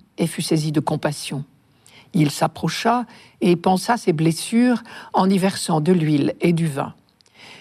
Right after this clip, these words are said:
Puis il le chargea sur sa propre monture,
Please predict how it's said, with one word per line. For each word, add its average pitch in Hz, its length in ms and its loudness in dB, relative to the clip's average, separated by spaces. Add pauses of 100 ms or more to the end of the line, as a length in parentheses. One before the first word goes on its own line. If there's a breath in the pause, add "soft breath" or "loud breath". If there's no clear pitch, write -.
(120 loud breath)
Puis 254 200 4
il 226 160 4
le 196 80 6
chargea 214 500 -2
sur 226 160 -10
sa 196 140 -2
propre 269 440 -2
monture, 185 580 -2